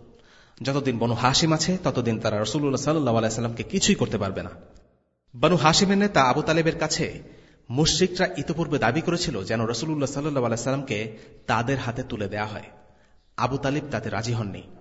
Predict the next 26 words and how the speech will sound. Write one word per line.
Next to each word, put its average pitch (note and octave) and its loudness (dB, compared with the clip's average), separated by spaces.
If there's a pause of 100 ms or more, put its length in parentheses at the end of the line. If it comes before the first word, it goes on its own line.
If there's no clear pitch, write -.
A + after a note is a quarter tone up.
(840)
বনু D3 6
হাশিম G#3+ 8
গোত্র A3 6
ইসলাম F3+ 0
গ্রহণ C#3+ 2
করেছিল F#3+ 2
বলে E3+ 2
রাসূলুল্লাহ C#3+ 0
সাল্লাল্লাহু D3+ 0
আলাইহি B2+ -2
সাল্লামকে C3+ -4
নিরাপত্তা C3 0
দিয়ে C#3 2
যাচ্ছিল, D#3+ 2
এমনটা B2 2
নয়, F2+ -6 (640)
বরং E3 6
তারা D3+ 2
রাসূলুল্লাহ D3 0
সাল্লাল্লাহু D3 0
আলাইহি B2 0
সাল্লামের C3 -2
পক্ষে C3+ 0
অবস্থান B2+ 0
নিয়েছিল E3 0
স্রেফ D#3+ -2